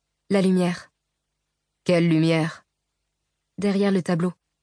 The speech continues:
Il plissa les yeux et se pencha vers l'avant. « Nom de la cité, fillette. Qu'est-ce que tu racontes ? Ça t'a vraiment bousillé la cervelle, hein ? De le regarder tuer maman. » Jouchou s'écarta d'elle en jurant tout bas. «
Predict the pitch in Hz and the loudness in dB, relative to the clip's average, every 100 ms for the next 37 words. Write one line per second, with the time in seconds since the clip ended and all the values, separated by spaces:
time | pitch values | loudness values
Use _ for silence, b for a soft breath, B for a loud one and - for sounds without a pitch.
0 | _ _ _ _ _ _ _ - 139 - | _ _ _ _ _ _ _ -8 -8 -8
1 | 151 - 151 135 135 156 - _ 160 - | -8 -4 -2 -2 -4 -8 -8 _ -10 -8
2 | 143 156 - 165 143 139 135 123 - _ | -4 -4 -4 -4 -4 -4 -8 -12 -14 _
3 | _ _ _ _ _ _ _ _ 160 160 | _ _ _ _ _ _ _ _ -2 2
4 | 175 233 269 220 160 180 185 180 - - | 2 2 2 0 0 2 2 0 -6 -10
5 | 165 - 180 160 151 - 160 160 135 - | -10 -6 -2 0 -2 -4 -2 -2 -2 -8
6 | - b b b _ - 302 311 - - | -18 b b b _ -4 -2 -2 -4 -6
7 | 180 - 196 160 151 170 170 - - b | -6 -2 0 0 -2 -2 -2 -6 -18 b
8 | b b b b b - 90 139 147 160 | b b b b b -12 -8 -4 0 2
9 | 196 196 175 175 165 196 170 - 175 202 | 2 2 2 0 0 0 0 0 2 2
10 | 147 151 175 - _ _ _ _ _ - | 0 0 -4 -6 _ _ _ _ _ -2
11 | 170 165 180 180 175 175 - 170 165 165 | 2 4 4 4 2 0 0 0 2 0
12 | 160 - _ _ _ _ _ _ _ _ | -2 -6 _ _ _ _ _ _ _ _
13 | _ _ 147 147 - 175 147 143 - 156 | _ _ -6 -4 -4 -6 -4 -6 -4 -2
14 | 143 170 147 139 135 151 151 - 135 147 | 0 0 0 -2 -2 -2 -4 -6 -8 -10